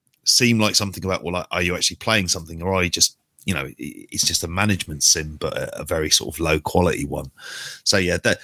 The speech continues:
that, those kind of things feel like, you know, apps are easier to, to kind of, and mobile games are easier to produce and a lot cheaper to produce, and you can do them a lot quicker. But yeah, fingers crossed, mate. It's been a while. I mean,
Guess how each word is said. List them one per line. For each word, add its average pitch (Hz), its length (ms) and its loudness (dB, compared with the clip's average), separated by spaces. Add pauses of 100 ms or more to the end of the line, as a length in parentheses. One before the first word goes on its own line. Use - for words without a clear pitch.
(260)
that, 110 220 0
those 147 220 4
kind 139 160 4
of 117 80 2
things 101 240 4
feel 95 220 2
like, 92 140 -4
you 123 60 4
know, 87 180 0 (100)
apps - 360 0
are 87 80 2
easier 85 560 2 (160)
to, 80 200 0
to - 220 -2
kind 85 180 -2
of, 80 80 -6 (800)
and 92 120 0
mobile 87 280 2
games 80 320 2
are 85 80 2
easier 80 260 2
to - 160 0
produce 80 640 0 (220)
and 90 80 -4
a 85 60 0
lot 78 140 -4
cheaper - 380 0
to - 140 0
produce, - 420 -2
and 73 80 -6
you 71 60 -10
can 78 100 -8
do 80 160 -2
them 73 120 -6
a 76 40 -4
lot 76 200 -4
quicker. 80 360 -2
But 78 220 -2
yeah, 82 240 2 (520)
fingers 190 380 0
crossed, - 380 0
mate. 80 240 0
It's 92 160 2
been 156 220 2
a 143 60 4
while. 147 260 2
I 120 60 0
mean, 117 420 2